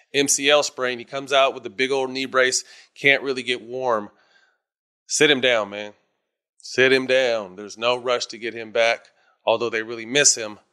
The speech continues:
Sit down and rest. Um, but the week ahead,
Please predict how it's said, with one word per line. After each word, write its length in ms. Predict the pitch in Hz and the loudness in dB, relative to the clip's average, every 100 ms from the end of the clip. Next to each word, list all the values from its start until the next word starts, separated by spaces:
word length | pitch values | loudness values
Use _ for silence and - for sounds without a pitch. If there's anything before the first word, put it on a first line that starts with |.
| _ _ _ _ _ _ _ _ _ | _ _ _ _ _ _ _ _ _
Sit 260 | - - 117 | -6 -2 2
down 200 | 117 110 | 2 0
and 120 | 107 | -4
rest. 400 | 113 104 - - - | -4 -4 -6 -10 -6
Um, 400 | 127 127 127 120 | -2 0 0 -4
but 260 | 127 123 - | -6 -10 -12
the 60 | 127 | -2
week 220 | 165 170 | 0 2
ahead, 440 | 147 165 135 104 | 2 2 0 -4